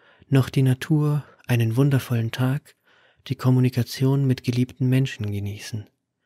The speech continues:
Ich habe mich ständig mit anderen verglichen, diejenigen beneidet, die etwas Besseres hatten als ich. Jetzt verstehe ich, dass es nur negative Gedanken sind, die nichts mit der Realität zu tun hatten.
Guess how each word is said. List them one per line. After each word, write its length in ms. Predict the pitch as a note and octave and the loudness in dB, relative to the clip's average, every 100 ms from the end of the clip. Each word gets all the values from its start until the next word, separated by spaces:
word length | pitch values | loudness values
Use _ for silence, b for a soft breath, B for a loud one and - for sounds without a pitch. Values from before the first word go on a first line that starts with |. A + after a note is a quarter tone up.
| _ _ _ _ _ _ _ _ _ | _ _ _ _ _ _ _ _ _
Ich 200 | C3 - | -2 2
habe 180 | C3 B2+ | 4 4
mich 160 | B2 | 2
ständig 400 | - C#3+ C#3+ C#3 | 0 0 2 0
mit 180 | C3+ C3 | -2 -2
anderen 380 | C3 C3+ C3+ B2+ | 0 2 2 0
verglichen, 600 | - B2 C3+ B2+ - G2+ _ _ _ _ _ _ _ - | 0 0 0 -2 -6 -12 _ _ _ _ _ _ _ -2
diejenigen 540 | C#3 C3+ C3 B2 B2 | 0 4 4 4 0
beneidet, 720 | A#2 A2 A#2 C3 C3+ B2 - | -2 0 0 2 0 -2 -2
die 60 | B2 | 0
etwas 280 | A2+ A#2+ - | 0 -2 -4
Besseres 460 | B2+ C3+ C3+ B2 | -4 -2 -4 -2
hatten 200 | C3 B2+ | -4 -2
als 200 | B2 A#2+ | -4 -4
ich. 340 | - A2+ - - _ _ _ _ _ _ _ _ _ _ _ | -6 -8 -10 -20 _ _ _ _ _ _ _ _ _ _ _
Jetzt 320 | B2+ B2 - | -4 -2 -2
verstehe 400 | C3+ - C#3 B2+ | -2 0 2 2
ich, 300 | G#2+ G#2 - _ _ _ - | 0 -6 -12 _ _ _ -4
dass 180 | B2+ A#2+ | -2 -2
es 120 | A2+ | 0
nur 180 | B2+ A#2+ | 2 4
negative 640 | B2+ B2+ B2 - B2 B2 | 4 2 0 -2 -4 -2
Gedanken 480 | B2+ C3+ C#3 - A2 | 0 0 0 -2 -6
sind, 340 | - G#2 - _ _ _ - | -8 -12 -14 _ _ _ -6
die 80 | B2 | -2
nichts 360 | B2 B2+ - - | 0 -2 -6 -6
mit 160 | A#2+ | -4
der 120 | B2 B2 | -2 0
Realität 640 | A#2+ A#2+ A#2 - A#2 - | 0 -2 -4 -4 -6 -6
zu 80 | A#2 | -10
tun 320 | - C#3+ A2+ | -4 -4 -2
hatten. 340 | G#2 - G2+ | -4 -6 -10